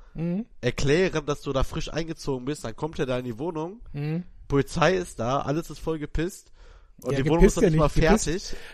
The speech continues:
Speaker 1: Die Pisse war
Speaker 2: Die
Speaker 1: im
Speaker 2: sieht
Speaker 1: Keller
Speaker 2: schlimmer
Speaker 1: abgehangen.
Speaker 2: aus als, ja, aber dann sieht die Wohnung ja schlimmer aus, als, als sie übergeben worden ist.
Speaker 1: <laughs> Ja, <laughs> das ist
Speaker 2: So
Speaker 1: korrekt.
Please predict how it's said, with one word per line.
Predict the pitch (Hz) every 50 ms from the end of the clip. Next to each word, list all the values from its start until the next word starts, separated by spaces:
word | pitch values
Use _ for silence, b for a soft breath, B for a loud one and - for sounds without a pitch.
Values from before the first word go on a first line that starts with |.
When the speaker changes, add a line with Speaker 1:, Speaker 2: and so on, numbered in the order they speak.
| B B
Speaker 1:
Die | 139 131
Pisse | - 185 214 - 254 196
war |
Speaker 2:
Die | 196 175 165
Speaker 1:
im | 156
Speaker 2:
sieht | -
Speaker 1:
Keller | 214 190 156
Speaker 2:
schlimmer | 190 202 202
Speaker 1:
abgehangen. | 185 175 185 196 190
Speaker 2:
aus | -
als, | - 175 - - - B B B B B B B B
ja, | 123 143
aber | 156 156 156 147
dann | 139 143 135
sieht | 160 -
die | 160 156
Wohnung | 139 165 170 175 165
ja | 156 151
schlimmer | - - - 180 185 190 175 151
aus, | 151 170 180 180
als, | 170 156 - - -
als | 143 139 139 - -
sie | 208
übergeben | 156 139 135 127 120 151 202 185 156 117
worden | 113 113 110 104 101
ist. | 101 107 110 - - - - - - _ _ _ - _ -
Speaker 1:
<laughs> | - 190 - 254 165 135 131 - - - 160 147 - 151 131 - - -
Ja, | 165 196 143 - - - - 135
<laughs> | - - 190 - -
das | 196 - -
ist | 180 147
Speaker 2:
So | -
Speaker 1:
korrekt. | 185 170 185 175 - - -